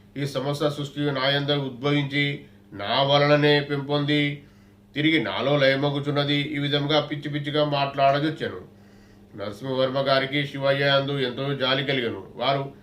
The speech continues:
శ్రీపాదుల వారిని శివయ్యను రక్షించమని ప్రార్థించిరి. అంతటా శివయ్యకు,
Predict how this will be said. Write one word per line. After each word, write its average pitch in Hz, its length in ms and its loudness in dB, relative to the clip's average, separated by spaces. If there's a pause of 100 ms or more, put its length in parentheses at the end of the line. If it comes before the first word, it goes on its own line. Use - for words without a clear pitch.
(300)
శ్రీపాదుల 175 460 4
వారిని 160 600 4
శివయ్యను 143 680 0
రక్షించమని 135 540 -6
ప్రార్థించిరి. 110 600 -2 (720)
అంతటా 135 400 2
శివయ్యకు, 139 760 0